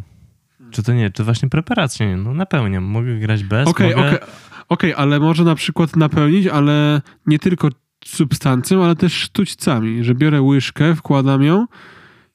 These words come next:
Speaker 2: i wtedy
Speaker 1: Zostaje ta łyżka.
Speaker 2: i ta łyżka zostaje.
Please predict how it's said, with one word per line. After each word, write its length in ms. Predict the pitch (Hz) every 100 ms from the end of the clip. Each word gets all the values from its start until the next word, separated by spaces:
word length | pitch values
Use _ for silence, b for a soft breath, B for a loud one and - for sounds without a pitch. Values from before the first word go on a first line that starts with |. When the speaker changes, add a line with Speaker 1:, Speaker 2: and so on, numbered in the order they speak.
| -
Speaker 2:
i 60 | 131
wtedy 420 | 160 175 180 208 - _ -
Speaker 1:
Zostaje 420 | 131 170 147 120
ta 120 | 95
łyżka. 320 | 95 98 - - 170 175
Speaker 2:
i 40 |
ta 100 | 196
łyżka 380 | 180 180 170 190
zostaje. 440 | 190 - 127 104